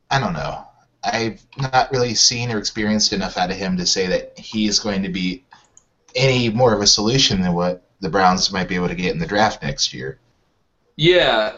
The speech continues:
Speaker 2: and I mean, that's the other thing. You know, I read something interesting, I think it was on Waiting for Next Year, that basically said,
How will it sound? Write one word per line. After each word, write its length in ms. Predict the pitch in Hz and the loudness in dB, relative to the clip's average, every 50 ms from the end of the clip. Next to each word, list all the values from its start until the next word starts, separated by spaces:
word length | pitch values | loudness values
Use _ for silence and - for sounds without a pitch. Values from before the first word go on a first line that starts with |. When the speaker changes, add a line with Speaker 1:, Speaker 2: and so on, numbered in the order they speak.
| - | -2
Speaker 2:
and 120 | 165 165 185 | 0 2 4
I 60 | 185 | 4
mean, 100 | 202 214 | 4 6
that's 180 | 226 240 - - | 4 4 4 6
the 100 | 208 208 | 6 6
other 120 | 196 175 | 6 6
thing. 160 | - 160 151 143 | 2 -2 -4 -2
You 80 | 143 | -2
know, 80 | 143 143 | -2 -2
I 40 | 147 | 0
read 220 | 156 175 170 151 | -2 -2 -4 -4
something 300 | - 170 165 151 139 131 | -4 -6 -4 -4 -6 -8
interesting, 400 | 135 135 123 131 135 - - 123 | -8 -10 -10 -12 -12 -12 -10 -10
I 40 | 120 | -10
think 120 | 117 120 | -10 -10
it 80 | 117 117 | -8 -8
was 140 | 117 107 110 | -6 -4 -4
on 120 | 107 107 | -4 -2
Waiting 280 | 107 110 107 110 107 104 | -2 -4 -4 -4 -6 -6
for 120 | - 107 | -8 -4
Next 300 | 104 110 110 - - - | -4 -4 -4 -4 -6 -6
Year, 100 | 101 98 | -4 -2
that 100 | 98 95 | -2 -2
basically 320 | 104 107 104 - - 113 104 | -2 -4 -6 -4 -4 -6 -4
said, 380 | - - 113 107 104 101 - | -2 2 4 4 4 2 0